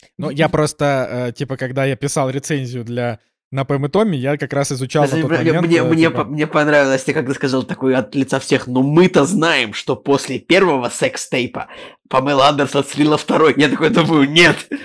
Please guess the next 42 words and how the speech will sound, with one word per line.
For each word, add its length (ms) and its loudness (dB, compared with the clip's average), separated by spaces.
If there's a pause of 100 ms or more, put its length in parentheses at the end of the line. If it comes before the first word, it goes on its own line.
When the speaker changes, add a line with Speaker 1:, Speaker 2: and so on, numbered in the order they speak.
Speaker 2:
мне 220 4 (160)
вообще 280 6
плевать, 720 4
<laughs> 40 -20
это 380 6
было 320 6
всегда, 420 -2
я 200 6
не 160 -6
знал 300 0
об 180 -2
этом». 220 -4 (280)
Вот, 280 0
э, 80 -4
просто 400 -4
это 520 -2
Speaker 1:
Ну, 60 -14
Speaker 2:
был 100 -6
Speaker 1:
может 220 2
быть, 100 2
Speaker 2:
такой 80 -4
ответ. 120 -4
Speaker 1:
Николай, 200 2
Speaker 2:
Ну, 40 -10
Speaker 1:
хорошо, 280 -2
ну, 80 -4
Speaker 2:
да. 40 -2
Speaker 1:
может 180 0
быть, 120 -2
кому-то 340 -4
будет 260 -8
интересно. 420 -8
Жаль, 180 0
конечно, 360 -8
что 140 -14
тебе 260 -8
совершенно 400 -12
это 120 -16
не 80 -8
интересно, 480 -2
но, 220 -2
типа, 380 -14